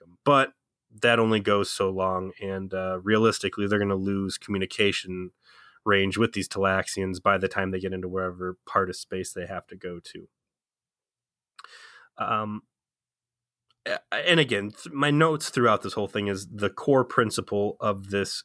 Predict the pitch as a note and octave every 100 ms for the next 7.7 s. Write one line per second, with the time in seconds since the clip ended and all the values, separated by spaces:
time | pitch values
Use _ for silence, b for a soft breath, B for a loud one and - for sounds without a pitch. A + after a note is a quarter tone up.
0 | - A2+ - - G2+ G2 - G2+ G2 F#2
1 | - F#2 - A2+ - B B D#3+ A3 C#4
2 | F#3+ E3 C#3 C#3+ B2 A2+ - D#3+ D3+ B2
3 | A2+ - A2 G#2 - G#2 G2 G2 G2 G2
4 | G2 A2 F#2+ G2 G#2+ G2 A#2 A#2 A#2+ A#2+
5 | - - - G2+ G#2 A#2+ B2 A2 A2 G#2
6 | F#2+ F#2+ G#2+ G2+ G#2+ G2+ G2+ G2 G2 G2+
7 | F#2+ F#2+ F#2+ F#2+ F#2+ F#2+ F#2